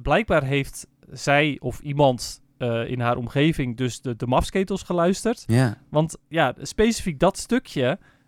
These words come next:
Speaker 1: eh, werd er uitge-, eh, uitgepakt. En jij belde mij toen nog op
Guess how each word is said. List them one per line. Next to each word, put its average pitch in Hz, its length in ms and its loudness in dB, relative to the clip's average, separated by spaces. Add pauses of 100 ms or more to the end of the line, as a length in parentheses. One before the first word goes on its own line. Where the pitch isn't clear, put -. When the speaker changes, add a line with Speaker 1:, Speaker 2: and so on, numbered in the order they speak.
(120)
Speaker 1:
eh, 147 220 -6
werd 190 180 0
er 160 80 -4
uitge-, 175 380 -6 (160)
eh, 143 200 -4
uitgepakt. - 760 -4 (680)
En 180 300 0
jij 165 240 4
belde 202 280 6
mij 185 160 4
toen 180 160 0
nog 160 120 2
op - 300 2